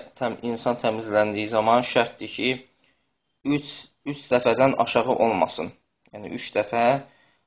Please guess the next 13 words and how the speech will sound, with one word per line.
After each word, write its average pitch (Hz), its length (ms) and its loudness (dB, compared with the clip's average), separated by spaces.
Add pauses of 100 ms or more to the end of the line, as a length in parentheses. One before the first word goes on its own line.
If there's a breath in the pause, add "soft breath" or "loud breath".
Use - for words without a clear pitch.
aşağı 120 360 -2
olmasın 117 640 0
və 123 160 0
üç - 240 -4
dənə 123 240 0
təmiz 120 380 4
ziyan 113 260 4
olsun. 101 320 -4
Yox, 135 160 2
əgər 135 260 6
təmizləmirsə 120 840 2 (120)
üç - 240 -14
ilə, 113 320 2